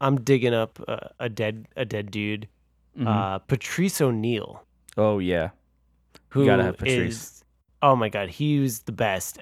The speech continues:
Speaker 1: I just, I love his joke where he was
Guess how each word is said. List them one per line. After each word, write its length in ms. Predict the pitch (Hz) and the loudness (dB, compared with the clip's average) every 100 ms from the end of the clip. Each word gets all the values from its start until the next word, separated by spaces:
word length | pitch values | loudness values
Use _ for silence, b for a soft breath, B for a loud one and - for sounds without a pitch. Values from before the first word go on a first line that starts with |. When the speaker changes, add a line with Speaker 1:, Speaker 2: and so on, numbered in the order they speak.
| - | 0
Speaker 1:
I 220 | 131 139 | 2 2
just, 240 | 127 135 135 | 0 -4 0
I 140 | 135 | 2
love 280 | 131 139 151 | 4 4 4
his 180 | 160 131 | 0 -4
joke 440 | - 123 117 123 | -2 0 0 -2
where 320 | 117 110 110 110 - _ _ - | -2 0 0 -2 -10 _ _ -20
he 120 | - 135 | -8 -4
was 340 | 131 120 - | -4 -6 -16